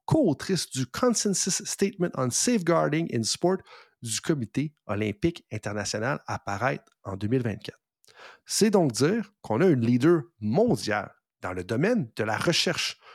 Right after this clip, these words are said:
sur tous les enjeux qui entourent la violence dans le monde du sport et c'est mon grand plaisir de l'accueillir aujourd'hui sur le podcast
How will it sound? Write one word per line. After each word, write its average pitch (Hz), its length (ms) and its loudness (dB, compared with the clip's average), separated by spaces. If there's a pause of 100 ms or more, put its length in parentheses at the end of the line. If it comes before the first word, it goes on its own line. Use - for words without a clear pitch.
(120)
sur 202 400 2 (260)
tous 233 120 -2
les 131 320 2
enjeux 143 380 0 (200)
qui - 240 -4
entourent 151 580 -2
la 110 160 -2
violence 127 640 0
dans 104 80 -2
le 92 80 -4
monde 113 180 -2
du - 80 -6
sport 156 400 -2 (220)
et 247 320 4 (200)
c'est - 140 -4
mon 110 160 2
grand 156 220 2
plaisir 123 480 2
de 113 80 0
l'accueillir 117 640 -2
aujourd'hui 101 600 -2 (760)
sur 139 500 2 (100)
le - 100 -8
podcast - 640 -2